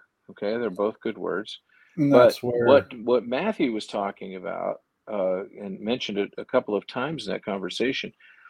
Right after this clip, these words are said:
Speaker 1: is something that I, I really like to call it. And we're talking about faith.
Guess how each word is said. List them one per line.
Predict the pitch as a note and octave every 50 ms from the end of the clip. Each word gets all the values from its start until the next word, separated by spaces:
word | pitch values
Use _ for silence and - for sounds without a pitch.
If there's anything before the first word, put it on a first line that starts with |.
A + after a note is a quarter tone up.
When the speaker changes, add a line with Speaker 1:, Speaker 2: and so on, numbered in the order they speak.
| _ _ _
Speaker 1:
is | - A#2 A2+ G#2+ G#2 G2+ - - - - - - - - - - -
something | - - - A#2+ A2 - G#2
that | G#2 G#2
I, | A2+ B2+ C3+
I | - - - A#2+ C3
really | D3+ E3+ C#3+ G#2 F#2
like | F2+ F#2 F#2+ - -
to | G#2 -
call | - - G#2 F#2+ F2 F2 F2+
it. | F2 F#2
And | G2 G2+ - - _
we're | - - - A2+
talking | - D#3+ F3 E3+
about | C3+ G#2 G2+ - - _
faith. | - C3 C3 A#2 F#2 F2 - -